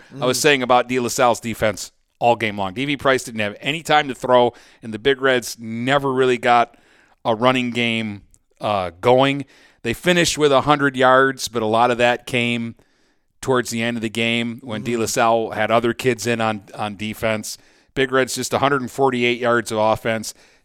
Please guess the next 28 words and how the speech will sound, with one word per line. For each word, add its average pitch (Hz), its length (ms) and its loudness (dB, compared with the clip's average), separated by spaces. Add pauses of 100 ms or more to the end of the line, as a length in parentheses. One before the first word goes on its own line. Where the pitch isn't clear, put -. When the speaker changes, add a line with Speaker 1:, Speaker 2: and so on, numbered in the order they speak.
Speaker 1:
De 139 120 -4
La 139 100 -2
Salle 135 280 2
had 123 220 0
two 143 120 -4
hundred 131 220 0
and 110 100 -8
forty-one. 113 760 -2 (340)
They 110 120 -4
had 117 160 0
a 104 80 -2
hundred 131 280 0
and 110 180 -6
ninety 127 320 -2
yards 120 600 0
rushing. 117 520 -2
And 101 100 -6
again, 120 400 -2 (220)
they 113 80 -10
don't 123 220 -4
have, 127 240 -2
like, 117 220 2
one 104 560 -4
guy 120 360 6
that - 380 -6
kills 127 380 -2
you. 139 80 6
Speaker 2:
Right. 139 260 2